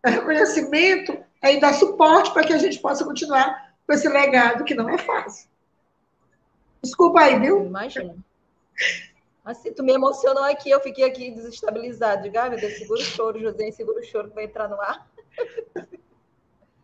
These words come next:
Speaker 2: Mas, assim, a gente sente, é, é, é muito verdadeiro o que tu fala, assim, nos toca profundamente, assim, eu tô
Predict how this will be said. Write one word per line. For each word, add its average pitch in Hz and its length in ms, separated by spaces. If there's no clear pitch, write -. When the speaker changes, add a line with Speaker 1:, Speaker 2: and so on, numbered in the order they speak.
Speaker 2:
Mas, 214 320
assim, 269 480
a 202 80
gente 240 300
sente, 190 840
é, 170 540
é, - 20
é 190 40
muito 214 380
verdadeiro 226 640
o - 20
que - 80
tu 202 120
fala, 175 300
assim, 170 240
nos 170 220
toca 196 240
profundamente, 220 880
assim, 175 200
eu 180 100
tô 185 360